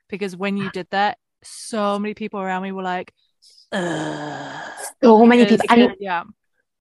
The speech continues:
Speaker 2: Oh, I
Speaker 1: Yeah.
Speaker 2: would say what's, what's weird about that moment is that when I first performed the show, that was,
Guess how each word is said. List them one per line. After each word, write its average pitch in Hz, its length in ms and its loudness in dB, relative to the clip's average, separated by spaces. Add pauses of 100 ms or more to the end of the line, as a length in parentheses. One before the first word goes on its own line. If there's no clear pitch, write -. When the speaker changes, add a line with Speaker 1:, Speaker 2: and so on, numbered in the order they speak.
(140)
Speaker 2:
Oh, 240 180 8
I 202 60 2
Speaker 1:
Yeah. 226 60 6
Speaker 2:
would 220 100 4
say 208 140 4
what's, 202 200 4
what's 202 160 4
weird 214 220 8
about 170 200 6
that 170 160 4
moment 214 300 6
is 170 200 2
that 175 400 4
when 202 220 2
I 185 200 4 (280)
first 220 320 6
performed 190 380 2
the 165 60 -4
show, 185 720 6 (180)
that 262 220 6
was, 226 200 6